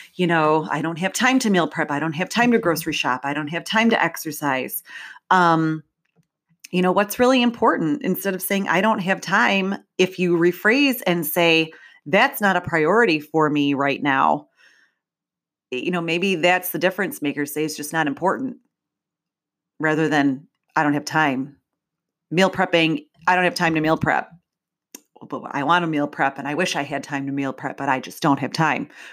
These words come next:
Well, if you change that thought and just tweak it a little bit and say, "It's not a priority for me to meal prep," maybe it can become a priority.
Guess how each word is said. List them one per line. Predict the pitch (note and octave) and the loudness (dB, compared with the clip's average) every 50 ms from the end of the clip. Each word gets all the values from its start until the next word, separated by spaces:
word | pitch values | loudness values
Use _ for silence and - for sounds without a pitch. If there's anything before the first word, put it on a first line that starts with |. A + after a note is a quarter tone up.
| - - - | -20 -2 2
Well, | F3 F3+ E3+ E3 | 4 4 4 4
if | C#3+ D#3 - - | 2 0 -2 -4
you | D#3+ D#3 D3 | -4 -4 -4
change | - - F3+ F3+ F3 E3+ F3 D3+ - - - | -4 -2 0 0 0 0 -2 -6 -8 -10 -6
that | D3+ E3 D#3+ D#3 D3+ D3 D3 - - _ _ _ - - | -2 0 2 4 4 2 2 -2 -8 _ _ _ -6 2
thought | - A3+ G#3+ F3+ D#3+ D#3 - - | 6 6 8 8 8 6 2 -2
and | F3 E3 E3+ D#3+ | -8 -10 -10 -10
just | E3 D3+ - - - | -10 -12 -12 -14 -14
tweak | - G#3 G#3 G3+ - | -12 -12 -10 -6 -4
it | E3+ D#3+ | -4 -4
a | - D#3 | -4 -6
little | D3+ D#3 D#3 E3 | -6 -6 -6 -6
bit | D#3+ E3 C#3+ - | -6 -6 -8 -8
and | D3 D3+ D3 | -10 -12 -12
say, | - D3+ C#3 C3+ C3+ | -10 -8 -8 -8 -8
"It's | - - - | -10 -10 -6
not | F3+ E3+ C#3+ | -6 -6 -6
a | |
priority | D3 - D3+ C#3+ D3 F3+ G3 F#3 D3 C#3 - - - _ | -6 -8 -8 -4 -2 0 2 2 0 -2 -6 -8 -14 _
for | _ D3+ | _ -6
me | C#3+ C#3+ C3 C3 | -6 -6 -6 -6
to | - - - | -10 -12 -12
meal | C3 A2+ - | -10 -10 -10
prep," | - - A#2 - - - _ _ _ _ _ - - - - - _ _ _ _ _ - | -4 -2 -2 -2 -2 -4 _ _ _ _ _ -20 -20 -20 -20 -20 _ _ _ _ _ -12
maybe | D3+ C#3+ C#3+ D#3 F3 F3 | -8 -8 -6 -2 -2 -2
it | D#3 D3+ | -2 -2
can | D#3+ F#3+ G3 | -4 -4 -4
become | A3+ G#3+ - G#3 A#3+ D4+ | -4 -2 -2 -2 -2 -2
a | F#4 | -2
priority. | - - D3 C3+ C3+ B2+ - - - - - - - | -4 -2 -2 -2 0 -2 -2 -4 -6 -8 -12 -14 -14